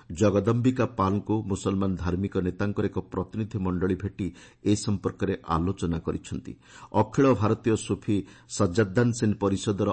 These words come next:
ଅଧ୍ୟକ୍ଷ ତଥା ଆଜମେର ଦରଘାର ମୁଖ୍ୟ ସୟଦ ନସିରୁଦ୍ଦିନ ଚିସ୍ତିଙ୍କ ଅଧ୍ୟକ୍ଷତାରେ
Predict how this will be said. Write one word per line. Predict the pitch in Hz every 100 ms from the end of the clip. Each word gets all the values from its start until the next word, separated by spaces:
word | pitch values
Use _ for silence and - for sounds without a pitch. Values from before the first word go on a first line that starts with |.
| -
ଅଧ୍ୟକ୍ଷ | 92 82 110 110 123 123 - -
ତଥା | - - 101 -
ଆଜମେର | 92 87 104 113
ଦରଘାର | 101 95 90 104
ମୁଖ୍ୟ | 98 92 - 107
ସୟଦ | 90 - 98 92 95
ନସିରୁଦ୍ଦିନ | 87 - 104 101 95 92
ଚିସ୍ତିଙ୍କ | 90 95 - 110 104
ଅଧ୍ୟକ୍ଷତାରେ | 92 85 - - - - 107